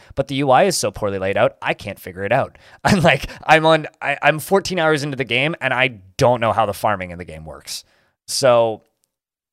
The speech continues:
I, th-, there are elements of the game that I really, really, really, really, really like, and then there are elements of it that I think are just very poorly conveyed or poorly explained, a-, and, uh,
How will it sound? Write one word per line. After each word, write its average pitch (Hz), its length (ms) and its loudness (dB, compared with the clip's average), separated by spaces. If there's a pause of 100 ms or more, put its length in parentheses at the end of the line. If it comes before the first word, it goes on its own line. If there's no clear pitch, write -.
(540)
I, 127 560 -4 (280)
th-, 160 160 4
there 165 140 4
are 147 120 4
elements 190 360 -2
of 226 60 0
the 202 80 -4
game 175 160 -4
that 151 100 2
I 131 40 2
really, 131 240 -4
really, 135 180 -2
really, 127 180 -4
really, 120 180 -4
really 110 200 -6
like, 98 380 -10 (560)
and 131 180 -4
then 131 100 -4
there 131 140 2
are 123 60 -2
elements 127 360 -4
of 120 80 -6
it 120 100 -4
that 110 100 0
I 110 60 0
think 113 260 -10
are 110 100 -2
just 104 240 -14 (120)
very 120 640 0
poorly 107 340 -4
conveyed 107 600 -2 (840)
or 147 680 4 (120)
poorly 123 320 2
explained, 92 420 -12
a-, 90 320 -12
and, 107 160 -8
uh, 101 120 -6